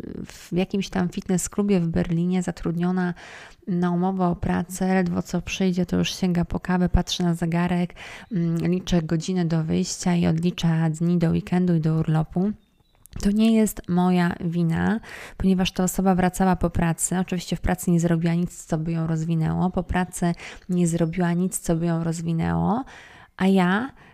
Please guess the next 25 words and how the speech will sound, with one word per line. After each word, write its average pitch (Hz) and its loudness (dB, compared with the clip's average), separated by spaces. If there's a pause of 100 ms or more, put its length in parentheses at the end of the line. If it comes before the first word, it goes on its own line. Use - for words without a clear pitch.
(180)
<laughs> 185 2
tutaj 180 -2
nie 180 4
wypominając, 180 -2
ja 175 0
pracowałam 165 -2
na 156 2
dwa 156 2
etaty. 190 2
Byłam - -6
zarówno 165 -2
w 196 -2
biurze 165 0
projektowym, 170 -2 (360)
jak - -8
i 160 -2
fitness 226 -4
studio. 151 -2 (260)
Zawsze 165 -2
byłam 196 -2 (800)
selbstständig, 170 -2
czyli 180 -6
zawsze 175 -8
miałam 175 -6
swoją, 165 -4